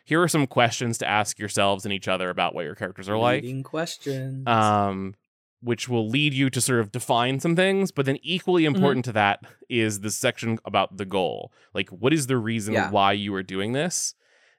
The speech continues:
Speaker 1: And,
Speaker 2: Yeah.
Speaker 1: like, because one of the things that I found through playtesting was that it was, like, incredibly important for people to know what they were working towards.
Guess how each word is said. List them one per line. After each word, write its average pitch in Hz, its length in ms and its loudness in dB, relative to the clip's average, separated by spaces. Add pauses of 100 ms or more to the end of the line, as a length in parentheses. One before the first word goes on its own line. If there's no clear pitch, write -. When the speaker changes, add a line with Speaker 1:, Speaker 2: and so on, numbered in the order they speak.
(140)
Speaker 1:
And, 107 240 0
Speaker 2:
Yeah. 107 220 2
Speaker 1:
like, 101 180 -6 (340)
because 117 520 0 (320)
one 101 380 0
of 165 60 4
the 156 60 6
things 135 280 2
that 120 100 0
I 113 140 4
found 107 320 0
through 98 260 -4
playtesting 104 800 -2
was 98 260 -4
that 98 80 -10
it 101 60 -4
was, 110 120 -4
like, 113 140 -2
incredibly 165 540 4
important 117 420 0
for 110 260 -4
people 120 340 -4
to 110 100 -6
know 101 300 4
what 95 180 -2
they 95 80 -4
were 92 100 -4
working 87 260 -10
towards. 50 440 -12